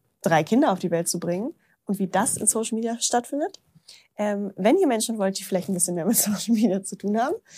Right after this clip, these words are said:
ähm, würde ich mal ganz starkes Shoutout entweder an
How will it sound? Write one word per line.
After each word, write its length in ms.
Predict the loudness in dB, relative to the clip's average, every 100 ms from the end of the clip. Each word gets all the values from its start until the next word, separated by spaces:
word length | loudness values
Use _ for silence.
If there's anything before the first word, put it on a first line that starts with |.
| -20 -8 2
ähm, 380 | 4 4 -2
würde 140 | 0 0
ich 80 | 0
mal 120 | 0
ganz 320 | 2 2 2
starkes 400 | 2 0 0 -2
Shoutout 420 | 0 2 0 -2 -2
entweder 460 | -2 0 -2 -2
an 320 | -4 -6 -6